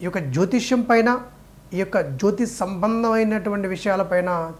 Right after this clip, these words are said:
చాలా ఉత్సాహం ఉంటుంది, తెలుసుకోవాలనే జిజ్ఞాస ఎక్కువగా ఉంటుంది ఈ కుంభరాశి వారికి.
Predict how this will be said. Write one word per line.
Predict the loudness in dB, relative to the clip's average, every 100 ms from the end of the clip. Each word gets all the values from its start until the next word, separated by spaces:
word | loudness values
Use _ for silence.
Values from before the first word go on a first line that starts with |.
| -10
చాలా | -4 0 0 0 -6 -14 -20 -10 -8
ఉత్సాహం | -6 -2 0 2 0
ఉంటుంది, | -2 -4 -6 -10 -20 -20 -20 -8 0
తెలుసుకోవాలనే | 0 2 4 8 10 12 10 10 8 4 2
జిజ్ఞాస | 0 2 2 4 4
ఎక్కువగా | 6 6 6
ఉంటుంది | 4 2 2 2 2
ఈ | -4 -8 -8
కుంభరాశి | -4 2 4 4 2 2
వారికి. | 2 2 -4